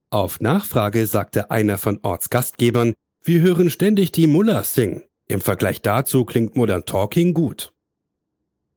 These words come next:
Das ist auch einer der Gründe, warum Couchsurfing im Iran so einfach ist. Die Menschen sind heiß auf Nachrichten und Geschichten aus dem Ausland.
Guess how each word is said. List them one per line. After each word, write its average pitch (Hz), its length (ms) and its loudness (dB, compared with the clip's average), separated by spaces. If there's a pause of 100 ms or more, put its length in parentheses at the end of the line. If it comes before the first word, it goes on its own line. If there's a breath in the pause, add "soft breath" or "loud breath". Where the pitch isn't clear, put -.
Das 202 180 0
ist - 280 -2
auch 113 260 0
einer 110 200 0
der 101 140 0
Gründe, 101 400 0
warum 98 240 0
Couchsurfing 104 720 -2
im 107 120 2
Iran 107 320 2
so 110 140 0
einfach 123 440 -2
ist. - 300 -8 (380)
Die 156 100 4
Menschen 196 400 2
sind 135 260 -2
heiß 160 240 0
auf 139 220 -2
Nachrichten 139 680 0
und 80 160 -6
Geschichten 127 580 0
aus 120 160 0
dem 127 200 0
Ausland. - 580 -2